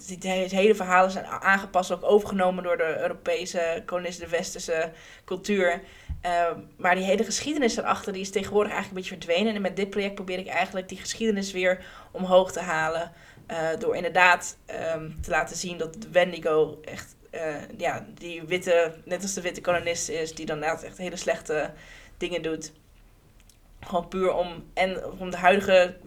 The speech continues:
Wendigo in de, eh, westerse popcultuur, eh, dat beeld ervan te nemen, maar de geschiedenis van de originele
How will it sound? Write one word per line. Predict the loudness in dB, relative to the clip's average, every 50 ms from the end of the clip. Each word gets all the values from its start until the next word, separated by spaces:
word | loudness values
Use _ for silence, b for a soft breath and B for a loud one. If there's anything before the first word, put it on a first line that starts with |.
| -10 -4
Wendigo | -4 -4 -2 0 0 0
in | 0 0 -2
de, | -2
eh, | 0 0 2 2
westerse | 0 0 -2 -6 -10 -8
popcultuur, | -2 -2 -2 -2 0 -4 -2 0 2 2 4 4 2 0 B B B B B B B B B
eh, | 0 2 2 4
dat | 4 2 2 6
beeld | 8 8 8 8 6
ervan | 2 2 2 2
te | 0 -2
nemen, | -2 0 0 0 0 0 0 2
maar | 2 2 2
de | 2
geschiedenis | -2 -4 -6 -6 -2 0 2 2 2 2 0 -2 -4
van | -4 -6 -6
de | -4 -2
originele | -4 -4 -4 -4 -2 -2 -2 0 0 -2 -4 -4